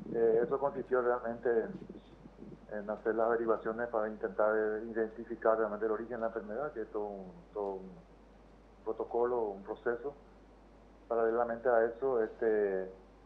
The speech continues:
el, un muestreo serológico de, de todas las especies,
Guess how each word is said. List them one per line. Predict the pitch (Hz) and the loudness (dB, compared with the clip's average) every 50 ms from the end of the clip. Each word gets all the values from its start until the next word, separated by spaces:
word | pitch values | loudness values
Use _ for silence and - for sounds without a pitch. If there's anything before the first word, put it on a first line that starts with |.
| - - - - - - - - - - - | -20 -20 -20 -20 -20 -20 -20 -20 -14 -4 -2
el, | 110 107 104 104 101 101 101 107 107 107 143 147 143 | 0 0 2 0 0 0 -2 -6 -8 -10 -12 -12 -12
un | 135 135 | -10 -2
muestreo | 135 127 117 - - 117 117 113 | -2 -2 0 2 2 2 2 2
serológico | - 120 110 110 107 107 110 123 117 120 117 110 101 - - - 107 104 | 2 2 2 2 2 2 0 0 0 2 2 2 2 0 -8 -16 -10 -6
de, | 101 | -4
de | 101 101 98 95 92 92 | -2 0 0 -2 -2 -4
todas | - - 104 104 107 | -4 -2 0 0 2
las | 110 107 - | 0 -2 -2
especies, | - - 104 104 - - 123 123 | -2 -2 -4 -4 -2 -4 -6 -6